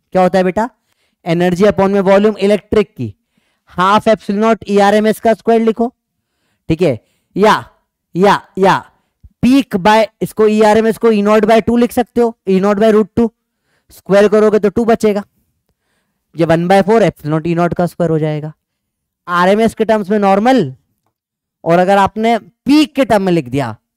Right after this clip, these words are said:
तो वन बाय फ़ोर हो गया। कंफ्यूज मत होना, थोड़ा कंफ्यूज होता है इसमें बच्चा। एनर्जी डेंसिटी मैग्नेटिक की, बी आर एम एस का square by two mu naught, और इसी को अगर मैक्सिमम पीक में लिख दिया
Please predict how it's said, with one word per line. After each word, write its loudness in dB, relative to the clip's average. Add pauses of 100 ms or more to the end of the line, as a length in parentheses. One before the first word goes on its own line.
(120)
तो -12
वन -4
बाय 0
फ़ोर -4
हो -4
गया। -10 (380)
कंफ्यूज 0
मत 2
होना, 0
थोड़ा -2
कंफ्यूज -4
होता -2
है -4
इसमें -8
बच्चा। -12 (640)
एनर्जी 0
डेंसिटी -2
मैग्नेटिक -2
की, -10 (600)
बी 2
आर 4
एम 0
एस 0
का 0
square 2
by 2
two -4
mu -2
naught, 0 (400)
और 2
इसी -2
को 2
अगर 4
मैक्सिमम 0
पीक 0
में 2
लिख 0
दिया -4